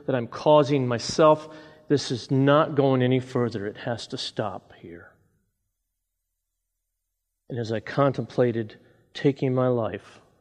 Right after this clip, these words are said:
remember, someone else over this thing was about to take her life.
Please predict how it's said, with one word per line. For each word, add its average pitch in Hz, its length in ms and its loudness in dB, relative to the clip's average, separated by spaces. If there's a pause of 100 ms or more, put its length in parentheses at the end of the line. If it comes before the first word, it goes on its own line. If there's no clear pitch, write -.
remember, 120 380 -6
someone 120 340 -6
else 127 360 -4 (320)
over 113 200 -4
this 107 320 -8
thing 101 220 -6
was 101 300 -14 (360)
about 110 300 -8
to 107 80 -16
take 104 300 -10
her 120 160 -8
life. 92 300 -16